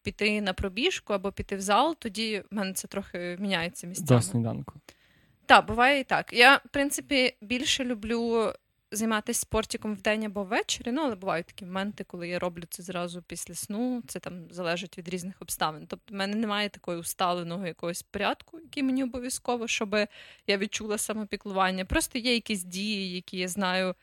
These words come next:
Speaker 1: якби, м, ідуть мені на користь, <laughs> скажімо так.
Speaker 2: Мгм.
Speaker 1: І, власне,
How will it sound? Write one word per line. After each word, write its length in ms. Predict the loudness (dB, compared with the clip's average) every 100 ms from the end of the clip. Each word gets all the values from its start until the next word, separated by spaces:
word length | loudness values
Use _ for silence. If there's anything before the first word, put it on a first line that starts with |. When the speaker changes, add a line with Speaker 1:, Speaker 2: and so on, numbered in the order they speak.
| _ _ _ -8
Speaker 1:
якби, 440 | -8 -6 -4 -2 -2
м, 280 | -6 -12 -18 _ _ _ _ _ -4
ідуть 320 | -2 -2 0
мені 140 | 0
на 120 | 0
користь, 440 | 0 -2 -2 -6 -4
<laughs> 20 |
скажімо 440 | 0 2 2 0
так. 240 | 0 0 2
Speaker 2:
Мгм. 200 | 0 -4 -14 -20 -14 0
Speaker 1:
І, 320 | 4 6 6 6 4
власне, 800 | 4 2 2 0 0 0 0 -4